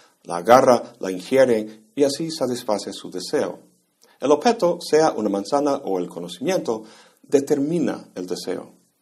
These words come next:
Esta concepción cambia cuando Spinoza, en el inicio de la época moderna,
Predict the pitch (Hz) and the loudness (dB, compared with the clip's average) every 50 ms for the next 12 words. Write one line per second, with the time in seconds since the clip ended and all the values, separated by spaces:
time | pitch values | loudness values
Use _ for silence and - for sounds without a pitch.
0 | _ _ _ _ _ _ _ - _ _ _ _ _ _ _ - - 175 170 - | _ _ _ _ _ _ _ -20 _ _ _ _ _ _ _ 0 0 2 4 4
1 | 180 175 170 - 165 147 - 135 - - 156 147 143 143 - 226 247 214 135 113 | 4 4 4 2 0 0 0 -2 -2 -2 -2 -2 -2 -2 0 0 0 2 2 0
2 | 104 104 107 - - - 110 107 101 107 - - - 147 160 226 254 - - 117 | -2 -2 -4 -8 -8 -8 -4 -4 -4 -4 -6 -4 -4 0 2 4 2 2 2 -2
3 | 101 104 - - - - - 95 95 98 95 95 92 90 92 120 139 135 - 104 | -4 -4 -8 -12 -14 -10 -8 -6 -6 -4 -4 -4 -4 -2 0 0 0 0 -2 -4
4 | 95 95 92 92 90 87 - 90 - 92 95 101 110 127 131 131 120 113 107 | -6 -6 -6 -6 -6 -6 -8 -10 -10 -6 -6 -2 0 0 0 -2 -4 -6 -8